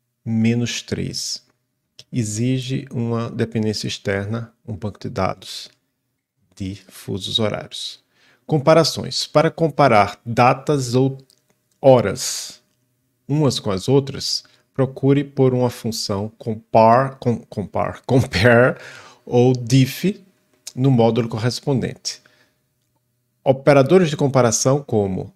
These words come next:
igual, igual, maior e menor parecem funcionar, mas eles não fazem uma comparação semântica correta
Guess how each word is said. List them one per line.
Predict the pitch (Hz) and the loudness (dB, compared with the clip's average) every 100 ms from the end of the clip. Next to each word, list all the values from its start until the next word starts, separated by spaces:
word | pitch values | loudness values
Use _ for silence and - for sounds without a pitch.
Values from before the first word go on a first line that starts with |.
| - | -10
igual, | 110 113 120 | -2 2 2
igual, | 113 107 110 | 4 4 4
maior | 110 104 95 | 4 2 2
e | 98 | 0
menor | 110 107 101 135 - _ _ | 0 0 0 0 -4 _ _
parecem | 180 175 131 151 - 165 | 2 4 6 4 2 -6
funcionar, | 135 165 - 160 107 92 - - | -4 -6 -4 -2 0 -2 -8 -10
mas | 120 120 117 | -4 -4 -2
eles | 123 123 117 | -2 -4 -4
não | 123 147 | -2 -2
fazem | 175 - - 110 107 110 123 143 185 _ _ _ - | -4 -6 2 4 4 0 -6 -6 -10 _ _ _ -8
uma | 117 117 120 | -4 -4 -4
comparação | 135 - 113 120 113 107 - 104 | -6 -6 0 2 2 0 -4 -6
semântica | 107 - 127 120 104 107 - 123 | -6 -6 -2 0 -2 -4 -6 -6
correta | - 120 98 98 - | -2 -2 -2 -6 -8